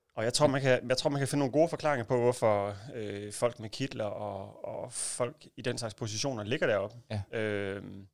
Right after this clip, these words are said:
Speaker 1: og jeg tror, man kan finde lige så gode forklaringer på, hvorfor folk, der er i nogle ret sådan konfliktbaserede,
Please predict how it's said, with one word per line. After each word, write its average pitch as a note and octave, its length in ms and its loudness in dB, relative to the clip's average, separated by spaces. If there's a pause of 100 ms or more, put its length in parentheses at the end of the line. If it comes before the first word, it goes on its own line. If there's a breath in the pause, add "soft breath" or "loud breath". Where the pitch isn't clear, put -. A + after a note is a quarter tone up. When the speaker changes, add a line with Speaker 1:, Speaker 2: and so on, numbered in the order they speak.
(520 soft breath)
Speaker 1:
og B2+ 80 4
jeg A2+ 80 8
tror, B2 160 2
man A2 120 -2
kan G#2+ 80 -8
finde A#2+ 120 -2
lige D#3+ 100 0
så D#3+ 60 -6
gode D3+ 120 2
forklaringer C#3 340 -2
på, B2+ 160 0
hvorfor A#2+ 220 -6
folk, C3 320 0
der A2+ 60 -2
er A2+ 140 2
i G2+ 500 -6
nogle G#2 240 -14
ret A2 440 -4
sådan G#2+ 220 -12
konfliktbaserede, G#2 960 -6